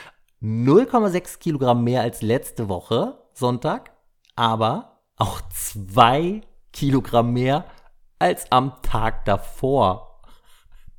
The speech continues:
Diese Demütigung wurde dann noch dadurch gekrönt, dass mich meine Waage fragte, ob ich wirklich Sven Gruno bin, weil das Gewicht im Vergleich zum Vortag viel zu hoch dafür sei. Dieses Mistding, das war fast so demütigend, wie wenn Netflix dich fragt,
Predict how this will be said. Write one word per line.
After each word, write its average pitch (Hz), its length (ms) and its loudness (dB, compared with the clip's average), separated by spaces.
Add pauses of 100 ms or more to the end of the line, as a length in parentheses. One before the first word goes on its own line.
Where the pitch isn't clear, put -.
(560)
Diese 147 300 0
Demütigung 135 760 0
wurde 127 200 0
dann 120 160 2
noch 127 240 -2
dadurch 147 320 0
gekrönt, 127 500 0
dass 120 160 0
mich 123 180 -4
meine 110 300 -2
Waage 123 280 2
fragte, 107 440 -4
ob 113 140 -4
ich 101 160 -8
wirklich 127 320 -4
Sven 113 260 -4
Gruno 131 300 -2
bin, 110 240 -2
weil 107 100 0
das 117 160 -2
Gewicht 123 300 -4
im 123 80 -8
Vergleich 107 260 -4
zum 110 140 -8
Vortag 127 480 -2
viel 170 260 -2
zu 151 140 0
hoch 160 260 2
dafür 110 320 2
sei. 90 320 -4 (640)
Dieses 160 500 -2
Mistding, 104 600 -2 (160)
das - 200 -6
war 113 120 -2
fast - 320 -4
so 147 100 0
demütigend, 131 720 0
wie 117 360 -2
wenn 110 240 -2
Netflix 117 440 0
dich - 180 -4
fragt, 98 440 0